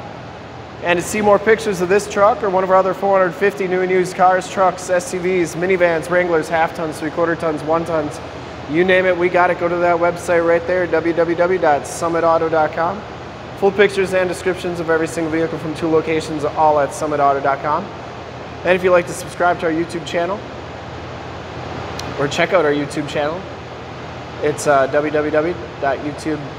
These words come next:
dot com slash summit auto. Uh, go there, check out all the videos we do each and every day.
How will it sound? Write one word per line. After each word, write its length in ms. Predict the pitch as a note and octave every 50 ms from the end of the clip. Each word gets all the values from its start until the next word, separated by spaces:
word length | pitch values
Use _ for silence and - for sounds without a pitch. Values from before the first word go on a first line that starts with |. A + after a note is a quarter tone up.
| -
dot 220 | - C#3+ C3+ B2+ -
com 240 | - E3 D3+ D#3 D#3+
slash 320 | D#3+ - D#3+ D3+ C3+ C3+
summit 260 | - - E3+ D#3+ D#3+ D#3
auto. 240 | D#3 E3 F#3 G#3+ A3+ G3+ E3+ - - - - - - - - - - - - - - - - - - - - - - - - - - - - -
Uh, 180 | C3 B2+ B2 B2
go 220 | A#2+ C3+ D3 D3
there, 240 | D3 D#3+ D#3 E3+ G3 G#3+ G#3 -
check 180 | - E3 D3+ D#3+
out 100 | D3+ D3
all 120 | D3 D3
the 60 | C#3+
videos 340 | C3+ D#3 D#3 D#3+ D#3+ D3 -
we 80 | D3+ C#3
do 240 | D3+ D#3 D3+ D3+
each 160 | D3+ D3 - -
and 80 | D3
every 180 | D3+ D3 D3 D3+
day. 240 | D3+ D#3 D#3+ F#3